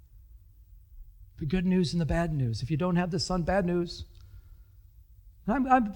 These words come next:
I'm thankful that that's in the Bible. You've got the good news and you've got the bad news, right? That's not just all good news. The bad news, if you don't have the Son,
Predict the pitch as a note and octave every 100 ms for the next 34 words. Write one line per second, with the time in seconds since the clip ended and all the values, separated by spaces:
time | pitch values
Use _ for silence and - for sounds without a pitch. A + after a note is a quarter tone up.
0 | D#3 C#3 F#3+ G#3 - C4+ - A#3+ G3+ F3+
1 | G#3 G#3+ - G3+ F#3+ G#3 D#3+ C3+ E3+ G3+
2 | F#3 D#3+ G#3 G#3+ A#3 F#3 G3 G#3+ G3 F3
3 | A3+ G#3 C3+ A2+ - F3+ A#3+ - - -
4 | - - - - - - - - F3 C4
5 | C#4 A#3 A3 G#3 D#3+ G3+ A#3 D3 C#3+ C4+
6 | A#3+ E3 D3 F3 A3+ A3 A3+ G3 - A3+
7 | G3+